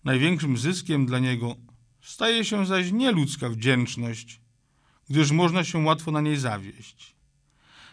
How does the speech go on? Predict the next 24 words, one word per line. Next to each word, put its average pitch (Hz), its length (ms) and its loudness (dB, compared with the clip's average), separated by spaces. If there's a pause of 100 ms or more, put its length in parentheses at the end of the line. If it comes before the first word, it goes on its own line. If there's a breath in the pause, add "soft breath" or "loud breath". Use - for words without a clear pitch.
(100)
Nie 233 160 2
to, 247 180 0
że 160 120 4
go 151 100 2
inni 160 280 4
pochwalą, 120 880 -4 (300)
a 127 120 -6
nawet 120 280 -2
medal 123 380 2
dadzą, 110 480 -10 (1120 soft breath)
ale 147 200 4
przede 240 300 -2
wszystkim 135 560 -4
to, 165 280 -8 (1200)
że 139 260 0
sam 262 400 4
przez 214 360 -2
to 233 160 -4
stawać 202 480 -2
się 151 280 -2
będzie 196 400 0
coraz 131 360 -2
lepszym 156 420 -2
człowiekiem. 113 680 -8